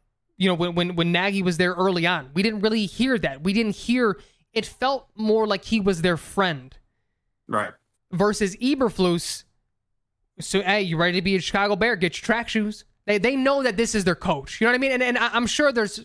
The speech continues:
Speaker 1: friendly moments, there's funny moments. They're grown men at the end of the day. You're not gonna be a militant guy towards them, you know what I mean, a-, a-, as their head coach. But that dynamic does feel different, at least right now, does it not? Where it's
Speaker 2: Agreed.
Speaker 1: like, it,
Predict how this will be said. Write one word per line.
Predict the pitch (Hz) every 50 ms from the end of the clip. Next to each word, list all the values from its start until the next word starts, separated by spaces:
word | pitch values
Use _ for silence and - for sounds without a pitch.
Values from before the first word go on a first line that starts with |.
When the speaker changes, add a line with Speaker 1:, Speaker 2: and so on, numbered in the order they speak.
| _ _
Speaker 1:
friendly | _ - - 220 220 220 214 208
moments, | 202 196 202 202 202 190
there's | - 175 151 -
funny | - - 196 196 190 190
moments. | 190 190 190 190 185 -
They're | - 208 196
grown | 165 196 226 240 226 208
men | 208 190
at | 175
the | - 175
end | 165 165
of | 165
the | 160
day. | 165
You're | 160 175
not | 190 196 -
gonna | 196 180
be | 180 185 170 - _ _ _ _ -
a | 180
militant | 180 185 214 226 226 196 - - 190 180 -
guy | - 185 180 180 170
towards | - 170 160 151 147 143
them, | 147 131 131 _
you | 170
know | 185
what | 190
I | 185
mean, | 190 185
a-, | 185
a-, | 180 180 185 185 190 185 180
as | 180 180 175 165 151
their | 170 160
head | 160 165 156 151
coach. | - 208 214 180 165 - - _ _ _ _ _ _ _ _ _ _ _ _ _ _
But | _ 226 226 -
that | - 247 294 277
dynamic | 240 277 277 262 247 240 240 226 202 160 160
does | 156 208 226 226 -
feel | - - 226 214
different, | 190 170 214 214 - - 202 202
at | 190 190
least | 180 196 240 254 233 - -
right | 190 202 190 175 175
now, | 175 170 156 139 131
does | 135 - 180 165 165
it | 180
not? | 170 165 175 202 226 208 202
Where | 180 180
it's | 185 175
Speaker 2:
Agreed. | - 214
Speaker 1:
like, | 185 180 175 -
it, | -